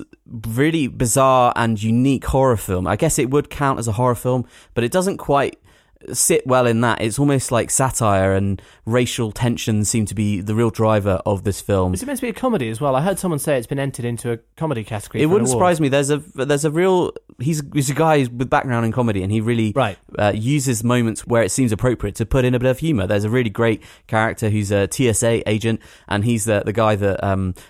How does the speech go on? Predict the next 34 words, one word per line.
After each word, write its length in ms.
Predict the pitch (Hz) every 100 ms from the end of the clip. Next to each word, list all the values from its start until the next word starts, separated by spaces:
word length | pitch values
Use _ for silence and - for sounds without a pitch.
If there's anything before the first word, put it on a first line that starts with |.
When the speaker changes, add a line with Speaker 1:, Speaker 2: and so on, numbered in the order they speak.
| -
Speaker 1:
Daniel 340 | 113 113 110
Kaluuya 600 | - 113 117 113 117 120 - - -
is 100 | 101
calling 640 | - 127 107 90 95 90
when 160 | 107 107
Speaker 2:
Off 60 |
Speaker 1:
he's 200 | 147 139
Speaker 2:
of 40 | -
Johnny 300 | 147 143 147
English? 500 | 151 156 202 - - -
Speaker 1:
Yeah. 320 | 123 139 127
Speaker 2:
Sorry. 280 | 147 139 156 - -
Speaker 1:
He's, 300 | - 131 123
uh, 140 | 123 113
he's 180 | 127 -
calling 480 | 151 139 117 107 - - -
his 160 | 113
friend, 440 | - 123 113 98 92
being 180 | 110 101
like, 100 | 98
"This 160 | 110
is 120 | 101 101
really 160 | 95
weird. 320 | 95 98 90
All 80 | 107
these 180 | 98 90
white 260 | 98 98 -
people 300 | 98 98 98
are 40 |
acting 180 | 98 98
really 140 | 98 92
strange 340 | - 101 95
around 200 | 92 87
me." 220 | 87 87